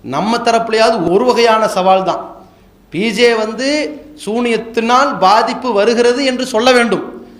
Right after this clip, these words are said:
அல்லது தற்கொலை செய்து கொள்ள வேண்டும், இப்படி சொல்லிவிட்டு தற்கொலை செய்ய வேண்டும்.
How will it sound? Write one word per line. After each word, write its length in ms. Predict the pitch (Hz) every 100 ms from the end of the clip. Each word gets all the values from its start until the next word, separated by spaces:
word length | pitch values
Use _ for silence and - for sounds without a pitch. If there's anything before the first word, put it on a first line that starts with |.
| -
அல்லது 460 | 160 196 220 294 294
தற்கொலை 380 | 226 - 302
செய்து 220 | 269 262 247
கொள்ள 160 | 240
வேண்டும், 200 | 226 202
இப்படி 180 | 190 190
சொல்லிவிட்டு 420 | 233 277 277 330
தற்கொலை 340 | 349 381 285 285
செய்ய 200 | 247 226
வேண்டும். 360 | 214 190 -